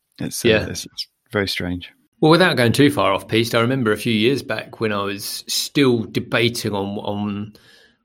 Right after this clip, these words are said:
Speaker 2: going all into the area I was investing in, and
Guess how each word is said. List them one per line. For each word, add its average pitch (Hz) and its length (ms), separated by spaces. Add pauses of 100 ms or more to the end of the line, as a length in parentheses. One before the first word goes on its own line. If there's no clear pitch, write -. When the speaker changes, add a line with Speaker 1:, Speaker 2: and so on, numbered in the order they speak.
Speaker 2:
going 107 480 (160)
all 110 240
into 104 340
the 98 180
area 98 360
I 107 60
was 104 140
investing 110 460
in, 98 180
and 117 240